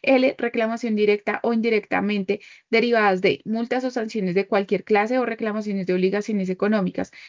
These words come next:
contribuciones políticas, donaciones o cualquier favor o beneficio a cualquier persona natural o jurídica. Respecto a este punto, cabe recalcar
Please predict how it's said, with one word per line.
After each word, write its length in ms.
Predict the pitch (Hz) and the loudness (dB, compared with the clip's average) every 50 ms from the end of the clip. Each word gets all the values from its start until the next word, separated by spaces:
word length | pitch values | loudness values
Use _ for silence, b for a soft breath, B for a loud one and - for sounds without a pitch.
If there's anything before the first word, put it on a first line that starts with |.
| B B - | B B -2
contribuciones 640 | 240 233 226 247 240 240 233 247 233 220 214 208 - | -2 0 2 2 0 2 2 0 0 0 -2 0 0
políticas, 560 | 233 240 240 233 226 247 240 - 240 240 226 | 0 0 0 -2 -4 -4 -2 -2 -2 -2 -2
donaciones 560 | 226 220 214 196 - 226 220 226 254 262 262 | -2 -2 -2 0 0 0 0 0 0 0 -2
o 80 | 247 - | -2 0
cualquier 340 | 226 214 214 - 214 190 | 0 0 0 0 -2 0
favor 360 | 190 - 190 196 214 226 - - | 2 2 4 4 4 2 2 0
o 140 | - 220 214 | 2 2 2
beneficio 460 | 202 202 202 202 - 196 190 - 208 | 2 2 -2 -2 -4 -4 -4 -2 -2
a 40 | - | 0
cualquier 320 | 208 208 214 220 202 196 | 0 0 2 0 0 0
persona 340 | - 190 190 190 180 180 180 | -2 -4 -2 -2 0 0 0
natural 440 | 185 185 185 214 214 226 233 - - | 0 0 0 0 0 0 0 0 -2
o 120 | - 202 202 | -2 -2 0
jurídica. 460 | 196 202 190 175 160 - - 190 - _ B B B B B B B B | 0 0 0 0 -2 -4 -8 -14 -18 _ B B B B B B B B
Respecto 400 | 269 277 262 262 254 254 - 247 | 2 2 2 2 0 0 0 0
a 60 | 247 254 | 0 0
este 160 | 247 247 240 | -2 -4 -4
punto, 320 | - 254 240 226 233 220 | -2 -2 -2 0 -2 -2
cabe 180 | 233 226 220 214 | 0 0 0 2
recalcar 560 | 208 208 202 - 220 226 220 - 240 226 | 0 -2 -2 -2 -2 -2 0 0 0 0